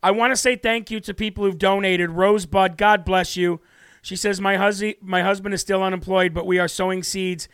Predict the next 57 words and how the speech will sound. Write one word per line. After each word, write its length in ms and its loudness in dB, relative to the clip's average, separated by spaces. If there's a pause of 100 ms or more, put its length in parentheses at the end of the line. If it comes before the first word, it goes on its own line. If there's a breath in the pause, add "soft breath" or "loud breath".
(300 soft breath)
into 180 -2
the 80 0
kingdom 340 -6
of 140 -6
God." 340 2 (300 soft breath)
Her 120 -4
husband's 400 -2
unemployed, 480 -4
folks, 280 -4
and 100 -12
she 80 -14
just 180 -8
donated 400 -2
two 140 -6
hundred 220 -4
dollars 320 2
to 100 -10
the 60 -8
show. 340 -4 (880)
You 80 -14
guys 200 2
have 120 -4
no 160 -4
idea 300 0
what 120 -2
this 120 -6
kind 200 -2
of 60 -4
stuff 240 -2
means 300 -4
to 80 -10
me. 200 -12 (220 soft breath)
It's 160 -10
really 280 0
hard 260 2
to 80 -10
take 400 -2 (340 soft breath)
money 480 2 (340)
from 220 -10
people 320 -6
who 100 -2
are 80 0
telling 360 -4
you 100 -6
that 140 -10
they're 100 0
struggling. 560 -2 (600 soft breath)
But 100 -2
at 80 -2
the 60 -10
same 260 -2
time, 260 -2
if 80 -10
somebody's 380 -6
giving 320 -6
you 100 -6
something 540 -6